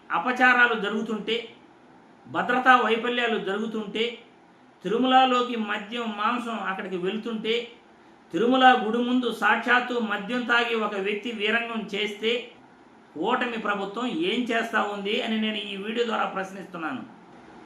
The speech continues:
ఇప్పుడు కరుణాకర్ రెడ్డి గారిని హౌస్ అరెస్ట్ చేసి మీరు ప్రజలకు ఏం తెలియజేస్తున్నారు? కరుణాకర్ రెడ్డి గారు "నిజాన్ని నేను ప్రజలకు తెలియజేస్తాను,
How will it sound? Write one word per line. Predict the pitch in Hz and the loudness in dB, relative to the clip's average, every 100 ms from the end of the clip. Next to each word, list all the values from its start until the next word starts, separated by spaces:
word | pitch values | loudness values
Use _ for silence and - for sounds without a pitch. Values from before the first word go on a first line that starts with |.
| - 175 | -12 -6
ఇప్పుడు | 214 233 | 2 2
కరుణాకర్ | - 160 185 233 247 240 | 4 4 6 8 8 6
రెడ్డి | 233 226 | 6 4
గారిని | 226 226 220 | 6 4 4
హౌస్ | 208 180 220 226 | 6 6 6 4
అరెస్ట్ | 233 220 220 208 | 4 4 0 0
చేసి | 196 196 254 254 - - - | 0 0 -2 -4 -12 -20 -8
మీరు | 185 254 269 | 2 2 4
ప్రజలకు | 233 240 277 262 | 2 4 4 4
ఏం | 233 240 269 | 4 6 6
తెలియజేస్తున్నారు? | 262 247 240 220 202 202 180 131 - - - - - - | 4 0 2 0 0 -2 -2 -2 -6 -16 -20 -20 -8 0
కరుణాకర్ | 170 233 254 254 247 | 4 8 8 8 4
రెడ్డి | 247 240 | 4 2
గారు | 240 240 | 2 2
"నిజాన్ని | 220 202 208 240 247 233 | 0 -2 2 2 2 0
నేను | 233 226 | -2 -2
ప్రజలకు | 220 220 240 226 | -2 0 0 0
తెలియజేస్తాను, | - 208 233 226 220 226 214 226 | -2 0 0 0 0 0 0 0